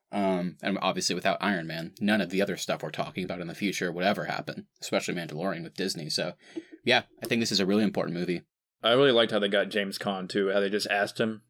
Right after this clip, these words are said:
Speaker 2: to do it, and he's like, "Why not?" <laughs> There was just no, there was no thought to it. He's just like,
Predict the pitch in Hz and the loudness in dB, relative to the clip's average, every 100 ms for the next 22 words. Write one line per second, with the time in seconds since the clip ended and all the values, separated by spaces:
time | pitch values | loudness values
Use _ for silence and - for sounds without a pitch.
0 | _ 110 104 107 104 101 98 95 _ _ | _ -2 4 4 4 2 -2 -4 _ _
1 | 107 139 185 151 - _ _ _ - 196 | 0 2 4 2 -2 _ _ _ 0 2
2 | 185 175 160 165 135 131 123 113 - - | 6 6 6 4 6 8 8 4 -4 -16
3 | 147 127 190 135 160 151 - 127 127 135 | -4 4 6 8 6 6 4 2 4 4
4 | 120 120 131 | 4 2 0